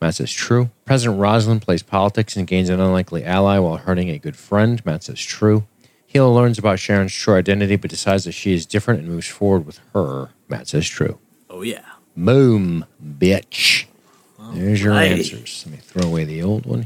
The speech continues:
Speaker 1: here. Actually, I gotta keep the old one. Hang this one up on the wall till next week, man.
Speaker 2: <laughs> Nice.
Speaker 1: Sorry, we're sticking it into the wall.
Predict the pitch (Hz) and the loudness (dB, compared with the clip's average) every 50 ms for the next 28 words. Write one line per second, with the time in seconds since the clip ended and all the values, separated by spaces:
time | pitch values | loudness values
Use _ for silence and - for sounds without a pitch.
0 | 104 _ - - - 92 92 90 - - - - - _ - - _ - - - | -8 _ -14 -10 -8 -6 -8 -8 -10 -12 -16 -16 -18 _ -20 -20 _ -20 -20 -20
1 | _ - 62 - 123 - 143 - - _ _ _ _ _ _ _ _ - - 107 | _ -20 -20 -20 -20 -18 -20 -20 -20 _ _ _ _ _ _ _ _ -4 -2 0
2 | 107 107 110 117 120 113 - 117 127 127 127 117 - - 131 127 123 120 110 107 | 0 0 -2 -4 -4 -2 -2 2 2 2 2 2 0 -2 -2 -2 -2 -6 -10 -6
3 | 107 123 143 160 190 220 233 254 262 240 - - 147 135 143 160 175 170 - - | 0 2 4 6 6 6 6 6 4 2 2 0 2 4 4 4 2 0 -2 -2
4 | - 151 156 175 220 254 247 _ - 233 240 254 262 277 302 330 339 302 _ _ | 2 6 6 8 8 6 4 _ 0 2 4 6 6 6 4 4 0 -2 _ _
5 | _ - _ _ _ 214 - - - - - _ _ - 190 208 226 247 247 254 | _ -20 _ _ _ -16 -10 -8 -8 -10 -10 _ _ -16 -14 -12 -10 -10 -12 -14
6 | 254 254 _ _ - - 196 202 202 - - - _ _ _ _ _ _ _ _ | -16 -18 _ _ -14 -12 -12 -12 -16 -20 -20 -20 _ _ _ _ _ _ _ _
7 | _ 85 85 82 - - - - - - - - _ _ _ _ - - _ _ | _ -20 -20 -20 -14 -10 -8 -6 -6 -8 -10 -14 _ _ _ _ -20 -20 _ _
8 | _ _ _ _ _ _ _ _ _ _ _ _ _ _ _ _ _ _ _ _ | _ _ _ _ _ _ _ _ _ _ _ _ _ _ _ _ _ _ _ _
9 | _ - _ _ - - - - - 80 87 - - - 127 - 110 98 90 85 | _ -20 _ _ -14 -14 -14 -12 -12 -8 -4 -4 0 0 0 -2 -2 -4 -4 -4
10 | 92 92 95 90 82 85 82 87 92 92 90 92 95 - | -6 -8 -8 -4 -4 -6 -4 -2 -2 -2 0 -2 -4 -4